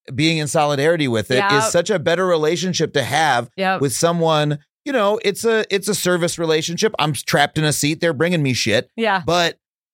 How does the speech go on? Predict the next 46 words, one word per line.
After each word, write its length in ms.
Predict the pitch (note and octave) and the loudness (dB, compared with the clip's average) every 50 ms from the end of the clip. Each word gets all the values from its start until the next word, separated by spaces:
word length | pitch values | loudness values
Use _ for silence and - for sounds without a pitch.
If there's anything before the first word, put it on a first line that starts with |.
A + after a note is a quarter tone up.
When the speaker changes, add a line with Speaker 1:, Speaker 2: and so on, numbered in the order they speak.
| _ - | _ 0
Speaker 1:
it's, 260 | D#3+ E3+ - - - - | 0 0 0 -2 -2 0
I, 140 | D#3 D#3+ D#3+ | 0 0 2
s-, 180 | D3 - - - | 0 -2 -4 -2
I 140 | - C#3+ C#3+ | 0 0 2
know 140 | D3+ E3 E3+ | 2 2 2
them 160 | E3 D#3 C3+ | 2 0 0
as 100 | B2 G2+ | -2 -4
a 40 | A#2+ | -4
person. 420 | - - G3+ G#3 - - G3+ F#3 D3 | -2 0 0 0 2 0 0 0 0
I 80 | A#2 | 0
see 160 | A2+ - C#3+ | -2 -2 -2
them 140 | C3+ A#2 A2+ A2 | 0 0 0 0
Speaker 2:
Yeah. 40 | G#2+ | -2
Speaker 1:
as 80 | G2 | 0
a 40 | B2 | 0
worker. 560 | C3+ F3+ G#3 G3+ - F3+ F3+ E3+ D#3 D3 C#3 - | 0 0 0 0 -2 0 0 2 2 2 0 -2
We 180 | C#3 C3+ C3+ B2+ | -2 -2 -2 -2
have 420 | B2+ C#3 D3+ D#3+ D#3+ E3 D#3+ C#3 - | 0 0 0 2 2 2 2 0 -2
a 200 | - C3+ C#3 C#3 | 0 0 0 0
relationship 640 | C#3 C3 B2+ B2 C3 D3 D3 - D3+ C#3 C#3+ C#3 F#2+ | 0 0 0 0 0 0 -2 -2 -2 -2 -2 -2 -2
that 140 | - A#2 A2 | -2 -2 -2
transcends, 1040 | - - D3 C3 B2+ B2 A2+ - - D3 D3+ D#3+ D#3+ D#3 C#3+ C3+ C3+ C3 A#2+ - - - - _ _ _ | -4 -4 -2 -2 -2 -2 -2 -2 0 0 2 2 2 2 0 0 0 0 -2 -2 -4 -8 -16 _ _ _
you 120 | - D3 D#3 | -2 -2 0
know, 320 | C#3+ C3 B2 B2 A#2+ B2 A#2+ | 0 0 2 2 0 0 0
"Can 120 | D#3 F#3 | -2 0
I 60 | G3 G3 | 0 0
have 100 | G3+ G#3 | 0 2
more 160 | G#3+ G#3+ G#3 | 0 0 0
ginger 400 | E3 C#3 C#3 C#3 C3+ D#3+ D#3+ D#3 | 0 0 -2 -2 -2 0 0 2
ale? 340 | D3+ D3+ D#3 D#3 E3 - - | 2 2 4 4 2 2 2
Can 120 | - F4 D3+ | 2 2 2
I 40 | D#3 | 2
have 100 | F3 F#3 | 2 2
a 80 | F#3 D#3+ | 2 0
V 180 | D#3+ E3 D3+ C#3 | 0 2 2 2
eight?" 240 | B2 B2+ C3+ C#3+ - - | 2 2 0 0 -4 -4
You 140 | - B2+ B2+ | -2 -2 0
know? 320 | B2 A#2 A#2 B2+ C#3+ D3+ - _ | 0 0 0 0 0 -2 -4 _
Speaker 2:
<laughs> 40 | - D5+ D5+ B4 F#4 - | -6 -4 -4 -4 -2 0
Yeah. 260 | C#3 C#3+ C#3 C#3+ C#3+ | 0 2 2 2 2
Speaker 1:
Um, 240 | C#3 C3+ C3+ C3+ - _ | 0 -2 -4 -8 -8 _
and 200 | - C#3+ D3+ D3+ | -2 0 0 2
that's, 340 | D#3+ E3+ F3 E3+ - - - - | 2 0 0 -2 -4 -6 -4 -2
and 160 | D#3 E3 F3+ | 0 0 0
that's 160 | F#3+ F#3 - | 0 -2 -2
incredibly 880 | - - G3+ G3 - - G3 F#3 G3 G#3+ F#3 G3 G3+ G#3 G3+ F#3+ F3+ F3 | -2 -2 -2 -2 -2 -2 0 0 0 0 0 0 0 0 0 -2 -4 -6